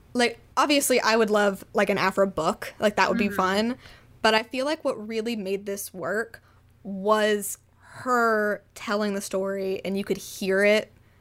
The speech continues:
Speaker 1: Like, it just worked
Speaker 2: Mm-hmm.
Speaker 1: so well. Uh, she's so dynamic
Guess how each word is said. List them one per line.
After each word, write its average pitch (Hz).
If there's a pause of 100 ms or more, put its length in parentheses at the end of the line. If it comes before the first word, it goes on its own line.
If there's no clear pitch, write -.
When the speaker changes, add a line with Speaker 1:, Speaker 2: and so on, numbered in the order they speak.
(140)
Speaker 1:
Like, 185 (360)
it 220
just 220 (300)
worked 202
Speaker 2:
Mm-hmm. 202
Speaker 1:
so 196
well. 170
Uh, 160
she's 233
so 226 (760)
dynamic 214